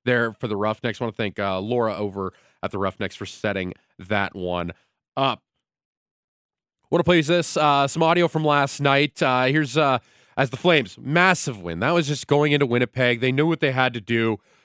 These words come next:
Uh, getting a three one win. They now tie Winnipeg at the top of the s-, or, uh, before the second wild card spot.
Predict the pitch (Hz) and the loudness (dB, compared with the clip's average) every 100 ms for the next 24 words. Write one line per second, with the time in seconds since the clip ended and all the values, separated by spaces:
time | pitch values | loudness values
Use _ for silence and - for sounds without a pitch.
0 | - 104 104 107 113 156 160 - 151 143 | -6 0 0 0 2 2 2 0 -2 0
1 | 131 117 110 113 110 - _ 113 117 110 | 0 0 0 0 0 -6 _ 0 0 0
2 | - 151 160 139 139 147 139 131 123 - | 0 2 4 2 0 0 0 0 -4 -6
3 | 147 147 - 123 131 117 107 101 101 - | 0 0 -2 -10 -6 -4 -2 -4 -8 -2
4 | 170 196 131 - 143 135 117 113 107 120 | 2 2 2 -2 -2 0 0 0 -2 -4
5 | 107 - - 113 113 | -4 -4 0 0 0